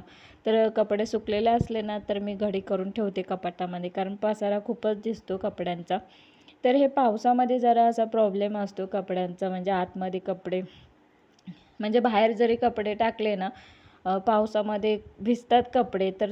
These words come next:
थोडंफार पाणी त्याच्यामधलं गेलं ना कपड्यामधलं का मी आतमध्ये टाकते आणि आतमध्ये वाळले का मी लगेच, अ, कपाटात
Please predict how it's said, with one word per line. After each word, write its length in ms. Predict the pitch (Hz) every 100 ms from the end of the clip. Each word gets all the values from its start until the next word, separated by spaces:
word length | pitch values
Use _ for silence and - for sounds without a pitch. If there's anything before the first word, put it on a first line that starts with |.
| 208
थोडंफार 520 | 240 208 220 226 247
पाणी 380 | 247 233 208 214
त्याच्यामधलं 600 | 220 214 208 208 202 208
गेलं 280 | 214 233 240
ना 100 | 214
कपड्यामधलं 580 | 202 190 190 185 185
का 140 | 185 196
मी 120 | 196
आतमध्ये 480 | 190 190 190 190 202
टाकते 420 | 208 190 - 185
आणि 320 | 185 185 190
आतमध्ये 480 | - 190 - 196 208
वाळले 380 | 214 196 196 202
का 140 | 202
मी 180 | 202 202
लगेच, 360 | 196 202 202 -
अ, 140 | 185
कपाटात 440 | 185 202 185 185